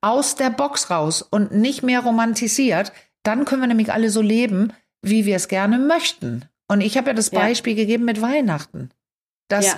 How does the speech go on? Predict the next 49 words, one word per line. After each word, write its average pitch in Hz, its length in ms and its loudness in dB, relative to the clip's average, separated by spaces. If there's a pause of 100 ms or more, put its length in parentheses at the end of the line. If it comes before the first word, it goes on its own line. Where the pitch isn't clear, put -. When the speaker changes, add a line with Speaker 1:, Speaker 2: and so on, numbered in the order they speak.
(240)
Speaker 1:
äh, 220 240 0
Speaker 2:
genau. 214 100 0
Speaker 1:
das - 180 2
ist 233 140 0
auch 302 180 0
so 285 120 0
ein 220 60 2
Romantik-Ding, 190 760 0
dass 196 160 0
ich 202 160 -4
Weihnachten 233 540 0
am 165 120 -2
vierundzwanzigsten 247 1120 0
sie 196 140 -2
hat 233 180 -4
die 220 80 0
Familie 240 440 2
zusammenzusitzen. 220 1000 -2 (280)
Und 214 120 0
ich 220 100 0
hab 226 100 0
erklärt, 208 460 0
dass 240 160 -4
wir 254 140 0
es 254 100 -2
nicht 262 160 -4
tun. 320 240 2
Wir 185 100 2
machen's 202 280 2
am 226 120 0
dreiundzwanzigsten, 214 720 0
weil 202 160 0
eine 247 300 0
von 196 180 0
uns 220 240 0 (340)
gerne 226 340 0
am 240 120 0
vierundzwanzigsten 226 760 2
woanders 269 420 0
sein 170 300 0
würde. 151 320 0
Und 202 180 2
da 208 120 2
könnt 240 280 0
ihr 226 80 0
in 220 80 4
die 220 80 4
Folge 233 380 0
reinhören, 156 520 0